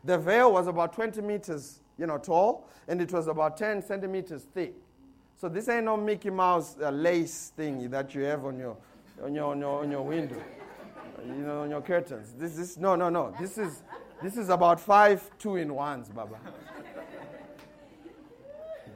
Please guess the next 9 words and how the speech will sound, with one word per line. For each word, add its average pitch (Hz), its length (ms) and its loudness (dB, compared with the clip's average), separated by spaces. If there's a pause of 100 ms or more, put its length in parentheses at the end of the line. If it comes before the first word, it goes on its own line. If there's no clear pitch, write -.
(680)
Them 240 220 4
things 240 320 0
were 170 180 0
rent 175 380 -2
in 147 140 -6
half 127 300 -8 (1080)
by 160 160 0
the 143 100 -6
power 190 600 6